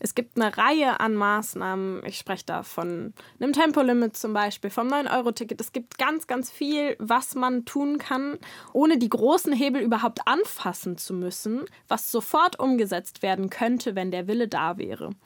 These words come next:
Gleichzeitig fordere ich natürlich langfristig und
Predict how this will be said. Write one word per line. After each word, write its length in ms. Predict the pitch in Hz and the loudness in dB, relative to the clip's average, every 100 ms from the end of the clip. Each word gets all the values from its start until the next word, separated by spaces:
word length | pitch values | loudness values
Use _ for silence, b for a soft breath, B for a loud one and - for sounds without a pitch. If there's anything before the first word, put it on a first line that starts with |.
| B B B B B B - | B B B B B B 0
Gleichzeitig 560 | 226 277 - 262 262 | 2 2 0 -2 -2
fordere 280 | - 262 233 | 2 4 4
ich 120 | 233 | 2
natürlich 920 | 240 214 - 302 302 262 277 302 - _ _ 220 | 0 0 0 2 4 4 2 0 -10 _ _ 0
langfristig 1080 | 220 233 262 - 269 - - 277 320 - - 233 | 2 2 0 -2 -4 -4 -2 -2 -2 -8 -6 -2
und 200 | 240 | -2